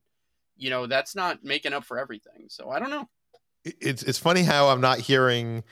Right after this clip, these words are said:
Speaker 2: the possibility of a second wave of three D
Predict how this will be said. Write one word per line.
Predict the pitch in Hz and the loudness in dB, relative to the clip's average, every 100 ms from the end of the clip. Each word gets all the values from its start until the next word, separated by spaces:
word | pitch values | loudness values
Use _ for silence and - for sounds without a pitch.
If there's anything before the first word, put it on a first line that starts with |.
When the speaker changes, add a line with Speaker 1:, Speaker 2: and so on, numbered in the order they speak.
| - _ _ - | -20 _ _ -4
Speaker 2:
the | 117 | 0
possibility | 139 123 - 127 131 123 | 4 2 2 2 4 4
of | 107 | 2
a | 101 | 0
second | - 123 - 135 | 0 0 0 -6
wave | 113 113 117 113 101 | 2 4 4 2 -2
of | 101 98 | -8 -8
three | - 113 107 113 | -4 -2 0 0
D | 113 113 113 107 104 101 | 2 2 4 4 2 -2